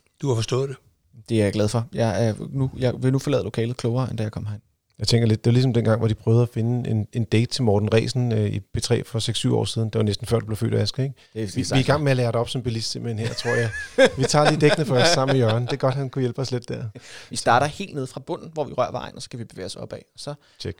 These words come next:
Speaker 2: om en to-tre år, så kan vi lære også lidt om tænder. Det bliver skide hyggeligt. Vi siger, øh, tak for denne gang.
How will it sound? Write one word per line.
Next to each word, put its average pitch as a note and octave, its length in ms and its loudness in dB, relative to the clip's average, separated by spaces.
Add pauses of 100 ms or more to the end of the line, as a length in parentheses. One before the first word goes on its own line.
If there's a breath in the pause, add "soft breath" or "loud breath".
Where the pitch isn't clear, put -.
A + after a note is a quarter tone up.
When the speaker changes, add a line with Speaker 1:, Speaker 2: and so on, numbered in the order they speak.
Speaker 2:
om A2+ 140 -6
en A#2 80 -6
to-tre C3 380 -2
år, G#2 60 -4
så - 120 -10
kan B2 80 -12
vi B2 60 -6
lære B2+ 100 -2
også G#2+ 180 -6
lidt - 60 -14
om F#2+ 140 -10
tænder. G2+ 240 -10 (120)
Det - 80 -16
bliver A#2 100 -12
skide C3+ 220 -10
hyggeligt. A#2 300 -12 (800 soft breath)
Vi F#3 120 -2
siger, C3 340 4
øh, G#2+ 60 0
tak D#3+ 180 0
for - 60 -16
denne F3+ 160 0
gang. - 240 -4